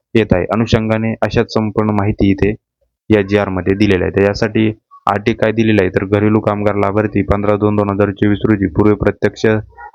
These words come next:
सक्रिय जीवित नोंदणीकृत असल्याची खात्री इथे करून घ्यावी. सदर वाटप तातडीने होण्यापूर्वी विकास आयुक्त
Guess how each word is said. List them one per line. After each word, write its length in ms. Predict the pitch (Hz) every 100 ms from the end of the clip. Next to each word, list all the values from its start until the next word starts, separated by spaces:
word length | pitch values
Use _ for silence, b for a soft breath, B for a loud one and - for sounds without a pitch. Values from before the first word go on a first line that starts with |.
| - -
सक्रिय 460 | 113 - 120 101 92 - _ _ -
जीवित 240 | 104 120 135 -
नोंदणीकृत 680 | 113 107 110 110 113 117 104
असल्याची 320 | - 107 101
खात्री 320 | 110 98 107
इथे 160 | 101 98
करून 280 | 101 98
घ्यावी. 280 | 98 98 110 - - - -
सदर 220 | 113 110
वाटप 300 | 107 104 107
तातडीने 520 | 98 101 101 104 107 107
होण्यापूर्वी 540 | 104 104 - 107 92
विकास 380 | 95 98 107 104
आयुक्त 380 | 104 101 -